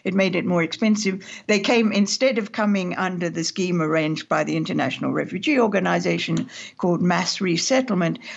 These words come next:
they came, uh, as what was called landing permit migrants. They had to have a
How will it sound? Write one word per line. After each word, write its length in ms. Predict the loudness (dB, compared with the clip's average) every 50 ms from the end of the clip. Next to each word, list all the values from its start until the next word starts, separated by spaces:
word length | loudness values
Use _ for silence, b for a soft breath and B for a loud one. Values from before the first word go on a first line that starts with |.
| B B B
they 120 | 0 0
came, 400 | 0 2 2 2 2 2 0 0 -2
uh, 240 | -2 0 0 0 0
as 280 | 0 0 0 0 -2 -4 -10 -8 -2
what 180 | -2 -2 0 -2
was 100 | -4 -4
called 220 | -2 -2 0 0
landing 560 | 0 0 2 2 2 0 0 0 -2 -2 -4
permit 400 | -2 -2 -2 -2 -2 -2 -4 -4
migrants. 640 | -4 -4 -2 -2 -4 -4 -2 -2 -2 -2 -2 -4 -6 -8 B B B B B 0
They 140 | 2 2
had 140 | 2 2 0
to 60 | -2
have 120 | -2 -4
a 40 | -4